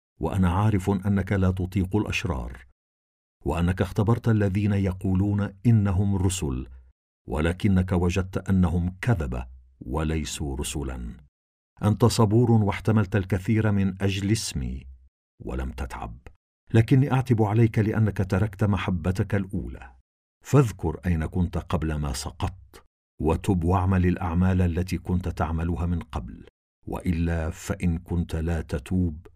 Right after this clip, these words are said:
آتي إليك وأزيل مصباحك من مكانه.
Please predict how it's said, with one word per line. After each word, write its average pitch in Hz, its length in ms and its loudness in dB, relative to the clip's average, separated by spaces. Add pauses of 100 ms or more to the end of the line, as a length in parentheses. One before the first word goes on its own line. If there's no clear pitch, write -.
(400)
آتي 87 360 0
إليك 90 520 0
وأزيل 87 600 0
مصباحك 85 920 -4
من 85 200 0
مكانه. 90 500 -4